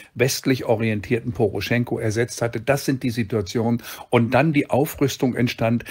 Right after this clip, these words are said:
mit den getürkten Verträgen von Minsk, mit den Abkommen, die man gemacht hat, und all diese Strukturen, die immer deutlicher zeigten, es soll Russland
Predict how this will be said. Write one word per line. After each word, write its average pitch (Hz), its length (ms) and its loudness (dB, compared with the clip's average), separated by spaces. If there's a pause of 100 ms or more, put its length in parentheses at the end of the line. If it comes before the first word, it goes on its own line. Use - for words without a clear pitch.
(200)
mit 117 260 4
den 139 200 4
getürkten 135 800 2 (220)
Verträgen 135 580 0
von 110 260 2
Minsk, 139 480 4
mit 117 160 0
den 107 140 0
Abkommen, 135 580 0
die 127 100 2
man 120 200 4
gemacht 117 400 0
hat, 117 140 -2
und 120 180 -2
all 196 240 0
diese 180 240 -6
Strukturen, 135 520 -2
die 127 220 -2
immer 226 360 4
deutlicher 160 680 2
zeigten, 139 600 0 (480)
es - 320 2
soll 143 500 8
Russland 147 720 4